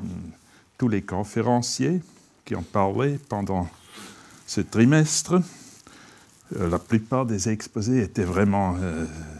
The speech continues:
superbes, probablement y compris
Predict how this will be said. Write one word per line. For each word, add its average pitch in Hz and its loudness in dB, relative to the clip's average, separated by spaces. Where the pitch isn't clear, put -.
superbes, 120 -4
probablement 113 -2
y 117 0
compris 113 -4